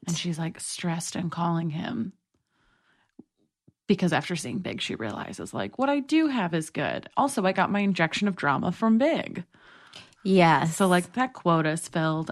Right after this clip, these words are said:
Speaker 1: I'm ready to go back to, like, sweet, happy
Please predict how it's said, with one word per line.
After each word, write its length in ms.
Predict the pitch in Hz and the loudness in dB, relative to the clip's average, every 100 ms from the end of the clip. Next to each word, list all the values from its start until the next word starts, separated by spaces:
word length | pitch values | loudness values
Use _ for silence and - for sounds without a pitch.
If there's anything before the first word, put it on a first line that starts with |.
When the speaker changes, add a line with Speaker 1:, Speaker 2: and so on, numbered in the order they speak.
| 165 | -2
Speaker 1:
I'm 120 | 170 | 0
ready 200 | 170 185 | 2 0
to 80 | 190 | 0
go 100 | 202 | 2
back 340 | 220 226 220 | 4 4 2
to, 120 | - | -2
like, 380 | 233 220 220 - - _ - - - - - - - | 0 0 -2 -8 -20 _ -20 -20 -20 -20 -20 -20 -16
sweet, 500 | - - 226 226 - | -12 -2 0 2 0
happy 580 | 202 214 214 214 208 | 2 2 2 0 0